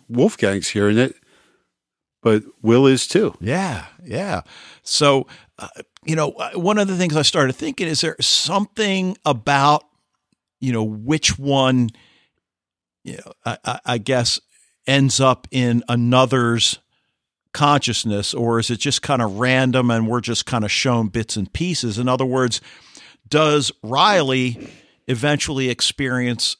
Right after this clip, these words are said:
Speaker 2: something from all seven of the others, even if we don't see it right away?
Speaker 1: Mm-hmm.
Speaker 2: And I, I'm guessing yes, but we don't, you know, so,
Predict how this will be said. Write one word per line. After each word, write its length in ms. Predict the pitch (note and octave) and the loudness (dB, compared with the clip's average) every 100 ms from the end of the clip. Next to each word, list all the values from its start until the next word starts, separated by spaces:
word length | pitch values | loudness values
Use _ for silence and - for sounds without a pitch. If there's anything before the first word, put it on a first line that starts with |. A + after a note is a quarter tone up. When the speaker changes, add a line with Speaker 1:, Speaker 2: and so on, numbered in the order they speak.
| - | -6
Speaker 2:
something 440 | - C3+ - B2+ | -4 -2 -2 -4
from 240 | - A#2+ A2+ | -4 -4 0
all 240 | B2 A#2 | 2 2
seven 580 | G#2 - - C3+ A#2 A2 | 2 0 0 0 -2 -2
of 160 | G2+ F2+ | -4 -4
the 140 | G#2 | -6
others, 440 | G#2+ D#2+ C#2+ - - _ _ _ _ _ _ _ - | -6 -8 -12 -14 -14 _ _ _ _ _ _ _ -2
even 260 | C3 B2+ | 0 0
if 100 | A2 | -2
we 100 | B2 | -2
don't 220 | A2 F2+ - | -4 -4 -2
see 420 | - - F3 A2 | 0 0 0 -2
it 120 | - _ | -4 _
right 220 | G2+ F#2 | -10 -8
away? 420 | F2 F2 - - _ _ _ _ _ _ _ _ _ _ _ _ - | -10 -10 -12 -16 _ _ _ _ _ _ _ _ _ _ _ _ -10
Speaker 1:
Mm-hmm. 260 | A2+ A2 G#2 - | -8 -6 -8 -8
Speaker 2:
And 140 | A2+ | -6
I, 80 | A2 | -4
I'm 240 | - A#2+ G#2 | -2 -2 -2
guessing 480 | - G#3 - C#3+ | -2 2 2 2
yes, 320 | A#2+ G#2 A#2 - | 2 0 -2 -2
but 160 | A#2+ | -4
we 180 | A2+ B2+ | -2 -2
don't, 240 | A#2 - | -2 -4
you 120 | - A#2 | -6 -6
know, 180 | F#2 | -6
so, 320 | F#2 C#3+ A2 | -6 -4 -4